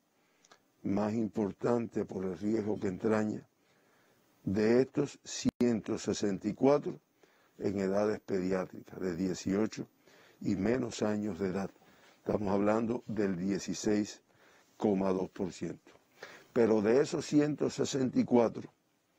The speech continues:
siete lactantes se confirman en el día de ayer, cinco de la provincia de La Habana y dos de la provincia de Granma. Todos contactos de casos confirmados.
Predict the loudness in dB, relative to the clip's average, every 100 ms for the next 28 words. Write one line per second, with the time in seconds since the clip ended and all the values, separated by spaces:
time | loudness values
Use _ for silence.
0 | -20 _ -20 _ _ -14 -8 0 4 4
1 | 4 0 0 -2 -2 -2 -2 -4 -12 -20
2 | -20 -18 -10 -6 -6 -6 -2 -2 0 -4
3 | -4 -4 -4 -4 -2 -2 -2 -4 -4 -6
4 | _ _ _ _ _ -20 _ -12 -4 2
5 | 2 2 0 0 0 0 -2 0 0 0
6 | 0 0 2 4 4 2 -2 -8 _ _
7 | _ _ -8 -4 -2 2 2 0 -10 -8
8 | -4 -4 -4 -4 -2 -4 -4 -4 -6 -6
9 | -6 -4 -4 -4 -8 -12 -20 _ _ -20
10 | -20 -20 _ _ 4 6 6 2 -4 -14
11 | _ _ -12 -8 -8 -4 2 4 2 -6
12 | -6 -4 -6 -2 0 0 -4 -4 -4 -4
13 | -6 -6 -4 -4 -6